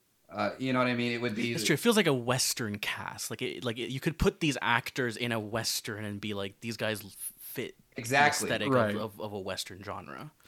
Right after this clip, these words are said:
Speaker 3: As opposed to, like, the sort of the, I think of that more in, like, the DreamWorks way of, like, we're getting a celebrity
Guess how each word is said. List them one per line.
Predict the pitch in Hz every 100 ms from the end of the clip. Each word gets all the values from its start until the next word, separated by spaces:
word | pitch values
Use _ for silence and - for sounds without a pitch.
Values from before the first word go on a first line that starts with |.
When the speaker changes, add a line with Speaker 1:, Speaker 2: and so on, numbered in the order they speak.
| _
Speaker 3:
As | 151 156
opposed | 175 180 165
to, |
like, | 170 147 143
the |
sort | - 147
of | 131 120
the, | 120 104
I | 135
think | 220 202
of |
that | 143 123
more | 123
in, | 117
like, | 107
the | 107
DreamWorks | 110 113 107 92 - -
way | 98 92
of, | 98
like, | 107 104
we're | 131
getting | 113 127 123
a | -
celebrity | - 110 101 104 98 87 76